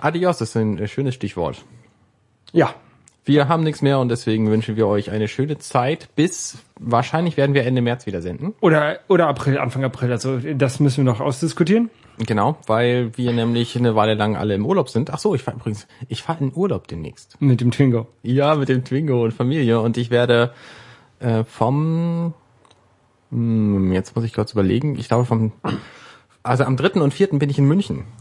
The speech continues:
Speaker 2: Welche, welche Farbe hat der Twingo?
Speaker 1: Silbern.
Speaker 2: A-, a-, also Leute, wenn ihr einen silbernen Twingo durch die Gegend fahren <laughs> seht,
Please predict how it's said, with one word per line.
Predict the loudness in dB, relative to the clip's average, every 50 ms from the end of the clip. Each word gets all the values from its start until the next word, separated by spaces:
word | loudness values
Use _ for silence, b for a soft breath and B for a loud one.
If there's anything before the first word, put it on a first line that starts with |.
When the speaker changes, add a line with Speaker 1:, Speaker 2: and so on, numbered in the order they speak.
| -6 0
Speaker 2:
Welche, | 2 2 2 2 2 2
welche | 2 2 2 0
Farbe | 0 0 2 2 2 2 0 0 -2
hat | -4 -2
der | -4 -4
Twingo? | -4 -4 -4 -4 -6 -8 -12 _ _ _ _
Speaker 1:
Silbern. | -20 -18 -14 -8 -6 -6 -4 -4 -6 -8 -8 -8 -8 -4 -4 -2 -2 -2 -2 -4 -4 -2 -2 -2 -2 -2 -6 -8 -8 -8
Speaker 2:
A-, | -10 -10
a-, | -12 -8 -4
also | -2 0 2 2
Leute, | 2 0 0 -2 -2
wenn | -2 -2
ihr | -2 -2 -2
einen | -2 -2 0 0 2
silbernen | 2 2 2 2 2 0 -2 -2 -2 -2 -4 -6 -10 -12
Twingo | -10 -6 -4 -4 -4 -4 -4
durch | -4 -4 -6
die | -6 -4
Gegend | 0 2 2 2 2 2
fahren | 2 2 2 4 4 4 4
<laughs> |
seht, | 4 4 4 4 4 2